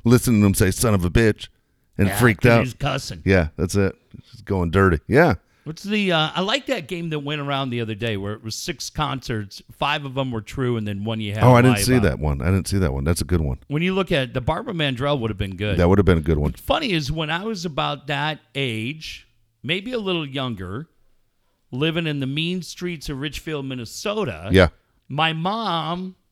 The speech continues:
Speaker 2: took me 'cause she wanted to see the Oak Ridge Boys.
Speaker 1: Yeah.
Speaker 2: So that was a big thing for her,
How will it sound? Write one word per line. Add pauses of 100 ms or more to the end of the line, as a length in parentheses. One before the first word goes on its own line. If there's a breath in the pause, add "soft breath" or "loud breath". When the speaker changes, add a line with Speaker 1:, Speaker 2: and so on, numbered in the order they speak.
(680)
Speaker 2:
took
me
'cause
she
wanted
to
see
the
Oak
Ridge
Boys.
Speaker 1:
Yeah. (760)
Speaker 2:
So
that
was
a
big
thing
for
her,